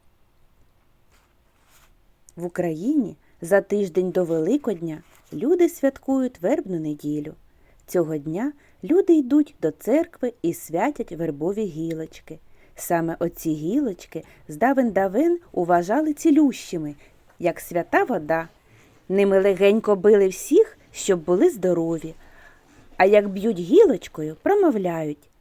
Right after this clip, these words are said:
"Не я б'ю, верба б'є". За тиждень Великдень, недалечко червоне яєчко. Зберігали ці гілочки на покуті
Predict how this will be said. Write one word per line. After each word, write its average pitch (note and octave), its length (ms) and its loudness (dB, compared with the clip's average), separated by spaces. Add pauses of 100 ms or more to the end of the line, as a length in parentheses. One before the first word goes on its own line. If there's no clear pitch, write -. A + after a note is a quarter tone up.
(120)
"Не F#3+ 200 0
я E3+ 380 0
б'ю, F3+ 360 -4 (220)
верба F3+ 640 4
б'є". F#3 400 -4 (760)
За E3+ 220 -2
тиждень E3+ 680 -4 (240)
Великдень, B3+ 800 2 (320)
недалечко E3+ 920 -4 (220)
червоне A#3+ 640 -2 (260)
яєчко. G#3 800 -4 (220)
Зберігали F#3+ 640 0
ці - 180 -6
гілочки F3 720 -2
на C4+ 140 0
покуті A3 640 -2